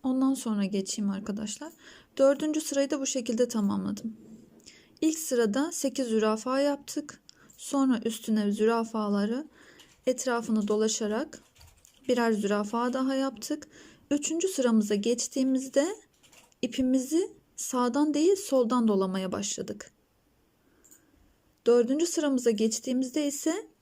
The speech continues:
her alt zürafanın çift, e,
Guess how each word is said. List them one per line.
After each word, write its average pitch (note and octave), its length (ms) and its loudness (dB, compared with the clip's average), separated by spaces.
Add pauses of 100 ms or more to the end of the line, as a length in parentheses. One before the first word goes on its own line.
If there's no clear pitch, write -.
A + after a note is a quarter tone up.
(600)
her D#4 440 0
alt C#4 240 0
zürafanın A#3 920 -2 (840)
çift, - 420 -8 (420)
e, G#3 300 2